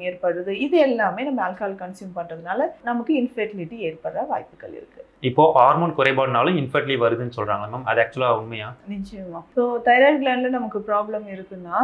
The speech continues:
Speaker 1: இந்த ஹைப்போதைராய்டிசமோ இல்ல ஹைப்பர்தைராய்டிசம் இருக்கக்கூடிய நபர்களுக்கு, so இப்போ பெண்களை பொறுத்த வரைக்கும் பார்த்தோம்னா, இர்ரெகுலர் பீரியட்ஸ் ஏற்படுது. So every month நமக்கு வந்து பீரியட்ஸ் வர்றது கிடையாது. So பீரியட்ஸ் வந்து அமெனோரியா கண்டிஷன் சொல்லுவோம்,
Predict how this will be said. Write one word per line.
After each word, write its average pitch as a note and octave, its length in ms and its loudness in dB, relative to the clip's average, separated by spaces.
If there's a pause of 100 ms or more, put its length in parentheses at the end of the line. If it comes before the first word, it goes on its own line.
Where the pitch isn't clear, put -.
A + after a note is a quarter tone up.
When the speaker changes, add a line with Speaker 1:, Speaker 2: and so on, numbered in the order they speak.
Speaker 1:
இந்த C4 200 0
ஹைப்போதைராய்டிசமோ G#3+ 920 2
இல்ல D4 180 6
ஹைப்பர்தைராய்டிசம் G#3+ 920 0
இருக்கக்கூடிய F#3+ 520 -4 (280)
நபர்களுக்கு, G3 600 -6 (220)
so - 100 -6
இப்போ B3 120 8 (100)
பெண்களை G#4 420 4
பொறுத்த C4 240 2
வரைக்கும் A#3 400 0
பார்த்தோம்னா, A3 400 2 (220)
இர்ரெகுலர் F4 560 4
பீரியட்ஸ் A#3+ 520 -2
ஏற்படுது. F3+ 340 -4 (160)
So C4 80 8 (120)
every E4+ 340 2
month F4 180 4 (100)
நமக்கு B3 280 2
வந்து A3+ 140 -2 (180)
பீரியட்ஸ் A3 400 -2
வர்றது F#3+ 320 -4
கிடையாது. F#3 380 -2
So G#3 140 -12
பீரியட்ஸ் A#3 380 -6
வந்து A3 160 0
அமெனோரியா A3 460 -2
கண்டிஷன் F3+ 400 -8
சொல்லுவோம், F3 260 -8